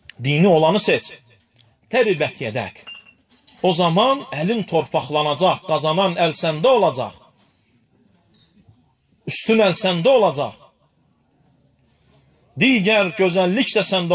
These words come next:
olacaq. Soyun gözəl şəkildə artması və getməsi də səndə olacaq. Çünki nəsillərin qorunması, soyların təmiz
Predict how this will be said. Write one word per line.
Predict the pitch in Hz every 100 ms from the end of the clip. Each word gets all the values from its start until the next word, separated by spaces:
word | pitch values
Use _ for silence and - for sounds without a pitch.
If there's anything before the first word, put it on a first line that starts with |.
| 170
olacaq. | 143 127 101 - _ _ _ _ _ -
Soyun | - 190 190 226 277 262
gözəl | 185 190 190 240
şəkildə | 208 202 190 196 190 202 220
artması | 208 - 185 185 240
və | 220 175
getməsi | 185 - 175 - 247
də | -
səndə | 175 147 127
olacaq. | 110 98 107 - _ _ _ _ _ _ _ -
Çünki | 202 196 170
nəsillərin | 160 139 170 156 165 190
qorunması, | 170 156 147 147 127 190 127 - - _ _ _
soyların | - 185 180 170 160 202 185 -
təmiz | 147 196